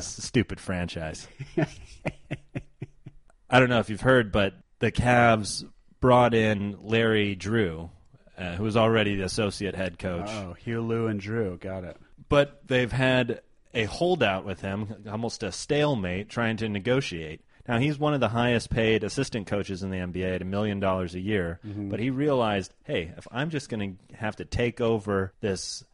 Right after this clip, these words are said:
Speaker 2: bigger responsibility of
Speaker 1: Mm-hmm.
Speaker 2: coaching this terrible team, maybe we should renegotiate my contract."
Speaker 1: I agree with that.
Speaker 2: They still have not come to terms exactly on what he's going to get.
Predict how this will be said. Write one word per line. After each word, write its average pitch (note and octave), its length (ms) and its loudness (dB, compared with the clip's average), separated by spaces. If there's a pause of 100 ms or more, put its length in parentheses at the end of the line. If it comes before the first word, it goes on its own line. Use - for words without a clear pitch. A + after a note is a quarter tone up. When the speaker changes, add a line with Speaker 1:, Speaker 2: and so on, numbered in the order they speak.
(120)
Speaker 2:
bigger A#2 540 4 (260)
responsibility G#2 1080 2 (120)
of F2+ 200 -4
Speaker 1:
Mm-hmm. G#2 100 -8
Speaker 2:
coaching G#2 540 0
this F2 200 -6
terrible F#2 420 0
team, F#2+ 400 -6 (540)
maybe G#3 260 6
we F3 140 6
should C3+ 260 -4
renegotiate D#3 720 4
my C#3+ 180 2
contract." D3 720 -2
Speaker 1:
I G#2+ 380 -4 (120)
agree G#2+ 380 -4
with G#2+ 180 -6
that. A2+ 320 -4 (120)
Speaker 2:
They A#2 160 4
still E3 380 4
have B2+ 180 6
not G#2 380 2
come G#2 260 0
to G#2+ 120 -4
terms G2 500 -2
exactly G2+ 600 0
on F#2 220 0
what G2 300 -2
he's G2+ 240 -4
going F#2 240 -2
to F2 80 -4
get. F#2 320 0